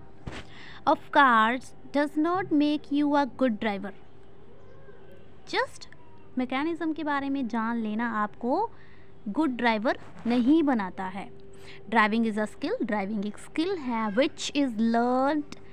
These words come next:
with a lot of practice। ड्राइविंग एक स्किल है जो बहुत ज़्यादा प्रैक्टिस से आती है। It is important to know the rule of the road, और ये जानना भी ज़रूरी है, अ, road के rule,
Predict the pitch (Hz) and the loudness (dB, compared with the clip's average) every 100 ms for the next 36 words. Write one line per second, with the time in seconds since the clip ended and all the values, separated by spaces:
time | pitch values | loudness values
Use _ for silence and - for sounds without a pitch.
0 | - - 208 247 247 220 233 262 277 269 | -14 -8 0 2 2 2 2 0 -2 -6
1 | 233 190 - 196 - 202 214 208 208 208 | -6 -10 -10 -12 -12 -6 -2 0 0 0
2 | 214 - - - 240 277 294 240 254 214 | -2 -6 -14 -4 0 2 0 0 -2 -2
3 | 220 202 214 214 226 226 196 226 196 220 | -4 -4 -2 -2 0 -2 -2 -2 -2 -4
4 | - 214 - 277 277 - 320 294 - 294 | -4 -6 -4 -4 -4 0 2 2 2 -2
5 | 277 294 302 - - - 277 269 302 311 | 0 -4 -6 -10 -14 -4 -2 0 0 -2
6 | - 285 269 302 302 294 311 302 311 254 | 0 2 2 4 2 2 0 2 4 6
7 | 233 240 254 262 233 202 233 269 311 302 | 6 4 4 4 2 2 2 4 4 4
8 | 220 262 240 233 226 196 - - 240 240 | 4 2 2 2 0 -2 -6 -6 0 2
9 | 220 240 254 226 208 208 262 294 294 277 | 2 2 0 0 0 0 0 0 0 0
10 | 269 269 277 269 269 277 285 - - - | 0 2 2 0 0 -2 -4 -10 -16 -10
11 | - 226 226 220 233 277 320 285 302 311 | -2 0 2 2 2 4 4 2 0 0
12 | 226 247 247 | 0 2 2